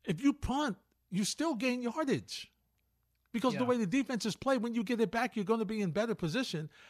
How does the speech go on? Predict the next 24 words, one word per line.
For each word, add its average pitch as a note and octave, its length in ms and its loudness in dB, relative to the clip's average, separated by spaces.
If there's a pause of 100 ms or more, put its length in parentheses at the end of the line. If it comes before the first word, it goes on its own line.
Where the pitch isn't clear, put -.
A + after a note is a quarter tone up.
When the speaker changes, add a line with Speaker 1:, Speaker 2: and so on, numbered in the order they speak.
(180)
Speaker 1:
And B3 100 -2
listen, A#3+ 240 2
Gordon, G3+ 240 2
I D4 60 -2
know A3 140 2
the D#3 120 0
defense D3 340 0
didn't D3+ 220 0
play D3 160 -4
great, G3 220 0
but C#4 100 -8
they D#4+ 100 2
sa-, - 160 -8 (100)
they D4+ 80 0
sacked C#4+ 260 -2
Mac A#3+ 180 -4
Jones D4 260 -4
six - 200 -4
times. B2+ 580 -10 (600)
I'm B3+ 120 2
saying, D4 200 2
so, B3+ 380 2
you B3 120 -4
know, C4+ 260 -2